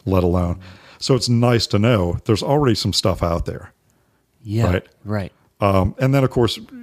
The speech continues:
Speaker 1: teaching adjunct. Um, I've, I've kind of been lucky. I've been fortunate to design that where I basically teach all day on Mondays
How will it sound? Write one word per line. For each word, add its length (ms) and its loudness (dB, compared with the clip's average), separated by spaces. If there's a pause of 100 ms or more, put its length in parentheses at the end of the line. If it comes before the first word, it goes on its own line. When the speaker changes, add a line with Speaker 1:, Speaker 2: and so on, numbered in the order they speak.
(100)
Speaker 1:
teaching 520 0
adjunct. 600 -2 (760)
Um, 520 0 (600)
I've, 220 -2
I've 220 -2
kind 220 0
of 160 -2 (120)
been 120 0
lucky. 580 -2
I've 120 0
been 100 0
fortunate 560 -2
to 280 0
design 580 0
that 340 0
where 340 0 (440)
I 60 0
basically 600 -2 (160)
teach 340 -2 (120)
all 260 2
day 240 2
on 200 -2
Mondays 580 -8